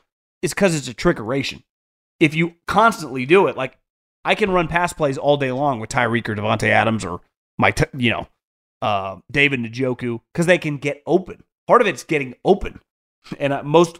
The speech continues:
offensive linemen can't get open without, you know, deception, right? And that's why the tackle eligible play is about deception. It's not because these guys are good at getting open. Y-, y-, you're good at what you practice, right? What do offensive line practice? Blocking. I've heard other pundits say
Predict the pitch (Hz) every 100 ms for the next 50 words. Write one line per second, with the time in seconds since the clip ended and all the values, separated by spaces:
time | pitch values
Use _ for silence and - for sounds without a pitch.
0 | _ 139 151 165 135 143 147 120 151 143
1 | 127 123 170 117 104 - _ _ _ -
2 | 139 139 135 131 127 _ _ _ _ 165
3 | 123 98 117 - 175 - 80 - - _
4 | _ _ 120 135 131 131 143 - 135 131
5 | 131 123 143 131 127 131 131 127 120 110
6 | 120 117 - 120 123 107 104 - - 156
7 | - - - _ 156 151 131 131 120 113
8 | 123 117 123 110 - _ _ _ - 127
9 | 143 110 131 - 101 123 _ _ _ _
10 | - - _ _ - 156 156 151 208 262
11 | 185 160 135 139 - - - - 120 139
12 | _ - 165 180 165 160 151 151 143 127
13 | - - - 110 95 - _ _ _ _
14 | _ _ 185 226 330 320 254 196 185 185
15 | - 160 143 147